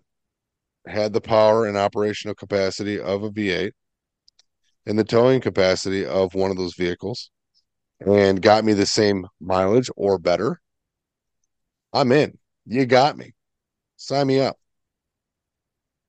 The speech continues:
But until then, if I gotta tow a boat and you're only gonna give me twenty miles before the whole fucking truck dies, that's not gonna work out.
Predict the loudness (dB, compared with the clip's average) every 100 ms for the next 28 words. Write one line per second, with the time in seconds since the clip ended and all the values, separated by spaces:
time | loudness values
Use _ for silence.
0 | _ _ 0 2 2 2 4 6 6 4
1 | 0 -6 -4 -2 0 0 0 0 0 2
2 | 2 2 -2 -6 -6 -4 -4 -4 -4 -6
3 | -4 -4 -2 -2 -2 -4 -6 -2 -2 -2
4 | -6 -8 -8 -6 -4 -2 -2 -2 -8 _
5 | _ _ _ -16 -6 -4 -2 -4 -6 -6
6 | -8 -10